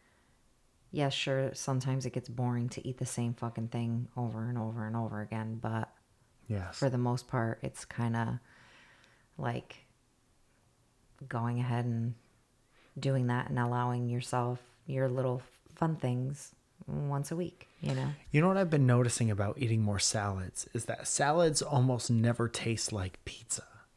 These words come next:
Speaker 1: Mm, mm-hmm.
Speaker 2: Hmm.
Speaker 1: Uh, the name of that movie also was Coda.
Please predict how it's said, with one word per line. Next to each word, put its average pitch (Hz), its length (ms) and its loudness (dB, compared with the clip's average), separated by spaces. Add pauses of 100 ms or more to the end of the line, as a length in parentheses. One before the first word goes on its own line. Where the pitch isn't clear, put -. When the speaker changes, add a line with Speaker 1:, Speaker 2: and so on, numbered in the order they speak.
(160)
Speaker 1:
Mm, 135 280 -4 (320)
mm-hmm. 147 280 -4 (1160)
Speaker 2:
Hmm. - 120 -8 (960)
Speaker 1:
Uh, 156 220 8
the 151 140 6
name 151 260 6
of 143 120 0
that 139 180 4
movie 139 340 4
also 135 360 2
was 127 200 2
Coda. 123 500 -2